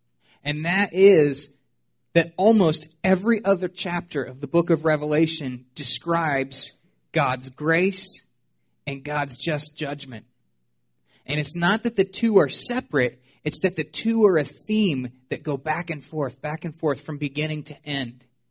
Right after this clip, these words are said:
And the passage that we sang this morning from Revelation five, "Worthy are you to take the scroll and to open its seals,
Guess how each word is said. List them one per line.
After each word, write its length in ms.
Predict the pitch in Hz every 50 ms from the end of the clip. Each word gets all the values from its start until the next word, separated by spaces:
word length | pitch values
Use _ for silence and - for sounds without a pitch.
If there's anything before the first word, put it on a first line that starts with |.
| _ _ _ _ _ _ - - - -
And 100 | 151 151
the 60 | 147
passage 520 | 147 170 185 196 226 220 233 226 175 156
that 120 | 160 143 165
we 140 | 180 208
sang 420 | 190 - - - 196 202 208 202 190
this 180 | 165 151 -
morning 280 | - 170 170 170 170 160
from 180 | 165 165 147 151
Revelation 540 | 180 180 165 170 170 170 170 170 - 165
five, 520 | 147 - - 165 165 156 143 139 127 120 - _ _ _ _ _ _ _ _ _ _ _ _ _ _ _ _ _ _
"Worthy 420 | 151 165 190 196 208 208 220 196 180
are 60 | 180
you 160 | 175 190 196
to 60 | 180
take 280 | 175 - 190 196 190 -
the 60 | 165
scroll 480 | 147 - - - 190 190 185 185 175 160
and 80 | 143
to 100 | - -
open 300 | - 185 185 185 - 165
its 260 | 151 - - - -
seals, 520 | - 190 185 175 165 151 139 147 151 -